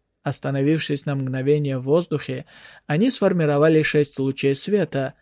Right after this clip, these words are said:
сливающихся в спираль, направляющуюся по горизонту. Шесть фантомов слились с этими лучами. В этот момент все, что я видел, было лишь белым светом.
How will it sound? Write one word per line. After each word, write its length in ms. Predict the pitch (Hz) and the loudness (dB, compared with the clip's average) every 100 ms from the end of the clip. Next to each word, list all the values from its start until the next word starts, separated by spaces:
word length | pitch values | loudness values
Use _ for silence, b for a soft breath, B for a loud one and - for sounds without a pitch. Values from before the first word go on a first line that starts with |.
| _ | _
сливающихся 920 | - - 139 131 185 190 185 170 - 170 | -8 -2 0 2 2 2 -2 -2 0 0
в 80 | |
спираль, 540 | - - 139 147 143 139 _ _ | -2 -4 -2 0 -2 -4 _ _
направляющуюся 1000 | 151 143 135 127 147 147 - 143 139 147 | -6 -4 -4 -2 2 2 0 -4 -2 -4
по 120 | 143 | -2
горизонту. 800 | 135 151 175 190 156 139 135 - - _ _ _ _ _ _ _ _ _ | -2 -2 0 0 -2 -4 -8 -10 -14 _ _ _ _ _ _ _ _ _
Шесть 340 | - - 147 - | -8 0 0 0
фантомов 640 | 139 135 160 185 165 135 b b b - | -6 -2 2 2 2 -4 b b b -12
слились 540 | - 165 254 254 240 | -2 2 4 2 2
с 60 | 165 | 0
этими 320 | 156 151 156 | 0 0 0
лучами. 760 | 185 226 - 185 135 127 - _ _ - | 0 0 0 -2 -2 -6 -10 _ _ -4
В 80 | 156 | 0
этот 320 | 151 147 - | 2 0 -2
момент 500 | 135 135 180 190 156 b b b | -2 0 2 2 -2 b b b
все, 220 | - - 143 | -4 0 2
что 180 | - | 2
я 200 | 143 135 | 0 2
видел, 480 | 131 180 202 151 131 | 2 2 4 2 0
было 380 | 135 156 226 214 | 0 8 10 10
лишь 300 | 202 220 - | 6 2 0
белым 360 | 160 139 143 175 | 2 2 2 0
светом. 680 | - 233 190 - 131 - | 0 2 2 -2 -6 -8